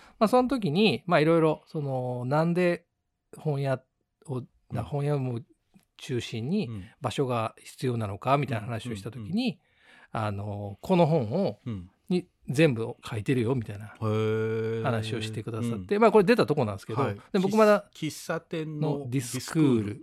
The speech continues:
Speaker 2: クール。
Speaker 1: 大谷実さんって、
Speaker 2: うん。うん。
Speaker 1: あの、で、それを聞いて、
Speaker 2: うんうん。
Speaker 1: で、まだ読んでなかったので、
Speaker 2: うん。
Speaker 1: 出た、今、これいつかな、出たの。
Speaker 2: うん。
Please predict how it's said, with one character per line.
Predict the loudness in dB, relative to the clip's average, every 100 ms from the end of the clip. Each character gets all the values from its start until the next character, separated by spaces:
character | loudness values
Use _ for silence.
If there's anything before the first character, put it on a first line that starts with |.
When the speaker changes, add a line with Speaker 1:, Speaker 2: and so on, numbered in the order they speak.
| 0
Speaker 2:
ク |
ー |
ル。 | 4
Speaker 1:
大 | 6
谷 | 4
実 | 0 -2
さ | -2
ん | -2 -2
っ | -4
て、 | -10 -12
Speaker 2:
う | -8
ん。 |
う | -8
ん。 | -10 -14 -4
Speaker 1:
あ | -2 0
の、 | -2 -6 -6 -6
で、 | -4 -2 0 -2 -4 _ _ _ _ _ _ _
そ | -6 4
れ | 6
を | 6
聞 | 2 0
い | 0
て、 | _ 0 4 2 0
Speaker 2:
う |
ん |
う | -10
ん。 | -14 _ -2
Speaker 1:
で、 | 2
ま | 6
だ | 6
読 | 8
ん | 6
で |
な | 6 4
か |
っ | 2
た |
の | -2 -2
で、 | 0 -2
Speaker 2:
う |
ん。 | -4 -12 -8
Speaker 1:
出 | -6 -4
た、 | -2 -4 -4
今、 | -8 -8
こ | -10
れ | -14
い | -14
つ | -12
か | -8
な、 | -6
出 | -6 -8
た | -10
の。 | -12 -14 -16
Speaker 2:
う |
ん。 | -16